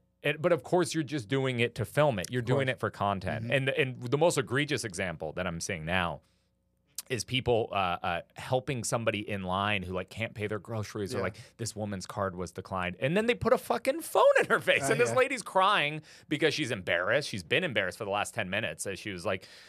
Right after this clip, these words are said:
Speaker 1: trying to figure out why her card won't go through.
Speaker 2: Yeah.
Speaker 1: Now, like, two twenty-three-year-olds are giving her the money,
Speaker 2: Yeah.
Speaker 1: but f-, with a phone in her face being like, "We'll pay for your groceries,
Speaker 2: <laughs> Yeah,
Speaker 1: ma'am."
Speaker 2: yeah,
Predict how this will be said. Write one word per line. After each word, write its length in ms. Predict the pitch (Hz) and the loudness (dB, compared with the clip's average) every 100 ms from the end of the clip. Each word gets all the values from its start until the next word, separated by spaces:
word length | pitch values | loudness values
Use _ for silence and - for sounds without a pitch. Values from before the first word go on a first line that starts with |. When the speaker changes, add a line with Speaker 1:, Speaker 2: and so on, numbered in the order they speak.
| - - | -18 -2
Speaker 1:
trying 180 | 127 | -2
to 60 | 107 | 0
figure 240 | - 110 | -4 0
out 120 | 101 98 | 0 2
why 160 | 101 | 0
her 120 | 101 | 0
card 260 | - 110 101 | 0 0 0
won't 160 | 95 85 | -2 -2
go 140 | 90 | -4
through. 360 | - 82 82 98 | -4 -4 -4 -4
Speaker 2:
Yeah. 200 | 107 92 - | -8 -14 -2
Speaker 1:
Now, 220 | 123 139 | 2 4
like, 360 | 139 120 - - - - 110 | 4 4 0 -18 -20 -18 -6
two 300 | 127 127 123 | -2 -2 -4
twenty-three-year-olds 920 | - 127 127 - 127 131 110 110 92 | -2 0 0 -2 -6 -2 2 2 0
are 80 | 110 | -2
giving 280 | 92 143 175 | 2 4 4
her 100 | 147 | 0
the 80 | 120 | 2
money, 420 | 123 156 131 92 | 2 2 2 -2
Speaker 2:
Yeah. 160 | 117 - - _ - | -6 -10 -16 _ -8
Speaker 1:
but 240 | 131 151 | 2 2
f-, 160 | - - - | 2 -14 0
with 240 | 151 156 | 4 6
a 80 | 143 | 4
phone 340 | - 180 233 | 6 6 6
in 100 | 214 | 6
her 120 | 156 123 | 4 4
face 220 | 139 113 | 2 2
being 120 | 123 | 0
like, 160 | 101 - | -2 -2
"We'll 200 | 104 117 | 0 0
pay 180 | 113 101 | 2 0
for 100 | - | 0
your 120 | 90 82 | -4 -2
groceries, 460 | 87 80 92 131 | -2 -4 -6 -6
Speaker 2:
<laughs> 40 | 110 | -4
Yeah, 0 | |
Speaker 1:
ma'am." 240 | 85 90 107 | -2 -4 -4
Speaker 2:
yeah, 160 | 120 | -8